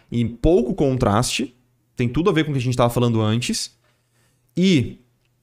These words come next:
área iluminada com área de sombra, um contrapondo o outro, assim, uma área de luz em cima de uma área de sombra,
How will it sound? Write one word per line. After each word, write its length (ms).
área 300
iluminada 760
com 240
área 140
de 100
sombra, 680
um 160
contrapondo 580
o 20
outro, 260
assim, 200
uma 120
área 140
de 240
luz 340
em 40
cima 220
de 60
uma 100
área 120
de 60
sombra, 520